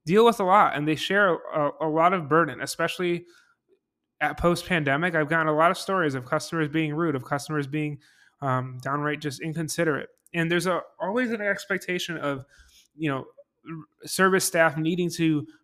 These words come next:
uh, appease the customer. You know, the customer's always right. But I think there's been a lack of,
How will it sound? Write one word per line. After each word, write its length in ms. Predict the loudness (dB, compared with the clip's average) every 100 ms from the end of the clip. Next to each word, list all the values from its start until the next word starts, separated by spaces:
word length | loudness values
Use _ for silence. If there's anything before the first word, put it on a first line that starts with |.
| -4
uh, 240 | 0 0
appease 300 | 0 -2 -2
the 80 | 0
customer. 460 | 0 -2 -2 -4 -2
You 120 | -2
know, 120 | -4
the 80 | 0
customer's 380 | 0 0 0 2
always 320 | 4 4 2
right. 240 | 0 0 -2 _ _ _
But 180 | 2 2
I 100 | 2
think 180 | 0 0
there's 160 | 0
been 120 | 0 0
a 100 | 2
lack 300 | 4 2 0
of, 340 | -2 -4 -8